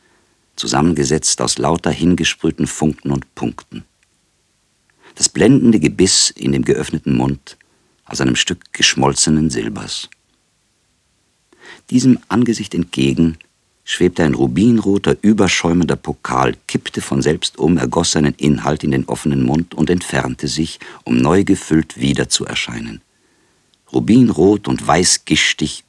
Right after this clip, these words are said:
überschäumend. Es war eine Reklame für eine neue Limonade.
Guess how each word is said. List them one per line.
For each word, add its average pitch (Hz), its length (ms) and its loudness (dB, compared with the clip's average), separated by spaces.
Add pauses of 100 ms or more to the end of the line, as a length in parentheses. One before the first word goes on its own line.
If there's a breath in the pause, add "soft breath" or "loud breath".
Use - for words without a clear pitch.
überschäumend. - 960 -6 (1500)
Es 113 80 -8
war 135 80 -2
eine 110 140 4
Reklame 73 420 2
für 71 120 -2
eine 62 120 0
neue 64 220 -2
Limonade. 62 640 -2